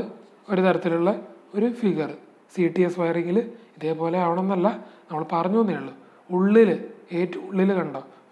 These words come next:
വൺ എന്ന് പറഞ്ഞിട്ട് കാണിച്ചിട്ടുണ്ട്. ഈ figure നോക്കിക്കഴിഞ്ഞാൽ അതാണ് നമ്മളുടെ കണ്ടക്ടർ. ഓക്കെ, ഇനി രണ്ടാമതായിട്ട് വരുന്നത് എന്താണ്? റബ്ബറിൻ്റെ insulation. Okay, പിന്നെ അതിൻ്റെ മുകളിൽ വേറെ coating കൊടുത്തു, Rubber sheath. പിന്നെ അതിൻ്റെ മുകളിൽ വേറെ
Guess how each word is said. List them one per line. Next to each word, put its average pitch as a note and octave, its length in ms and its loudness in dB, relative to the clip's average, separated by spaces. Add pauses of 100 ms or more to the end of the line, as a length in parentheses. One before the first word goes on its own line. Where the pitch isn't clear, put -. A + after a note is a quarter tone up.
വൺ F3 180 2
എന്ന് G3+ 160 0
പറഞ്ഞിട്ട് F3+ 320 -4
കാണിച്ചിട്ടുണ്ട്. D3 500 -10 (400)
ഈ F3 40 0 (100)
figure E3+ 220 2 (100)
നോക്കിക്കഴിഞ്ഞാൽ C#3+ 500 -12 (460)
അതാണ് F#3+ 340 2
നമ്മളുടെ D#3 320 -4
കണ്ടക്ടർ. - 360 -8 (800)
ഓക്കെ, D#3 160 -6 (760)
ഇനി G#3 200 2
രണ്ടാമതായിട്ട് G3+ 580 2
വരുന്നത് G3 180 0
എന്താണ്? F3 240 -2 (400)
റബ്ബറിൻ്റെ D#3 600 -2
insulation. C#3 500 -14 (720)
Okay, D#3 140 -6 (640)
പിന്നെ G3 220 -4
അതിൻ്റെ G#3 300 2
മുകളിൽ G#3 300 2
വേറെ F3 280 2
coating D3 320 -6
കൊടുത്തു, B2 200 -18 (380)
Rubber D3+ 340 -8
sheath. C3 260 -20 (520)
പിന്നെ G#3 280 0
അതിൻ്റെ A3 280 0
മുകളിൽ A#3 200 4 (100)
വേറെ E3+ 140 -2